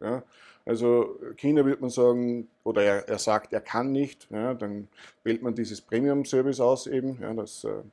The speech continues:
äh, D D P All-Inclusive Service für Australien und für Serbien sind's auch ein bisschen unterschiedlich. Serbien wird man meinen, naja, im Grunde ja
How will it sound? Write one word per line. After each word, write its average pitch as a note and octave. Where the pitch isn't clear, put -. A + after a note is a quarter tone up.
äh, -
D A#2+
D G#2+
P A2
All-Inclusive C3
Service B2
für A2
Australien A#2
und A2+
für G#2+
Serbien A2+
sind's A2
auch G2+
ein B2
bisschen B2
unterschiedlich. C3
Serbien B2
wird A2+
man A#2
meinen, A2+
naja, A2
im A2
Grunde A#2+
ja A2+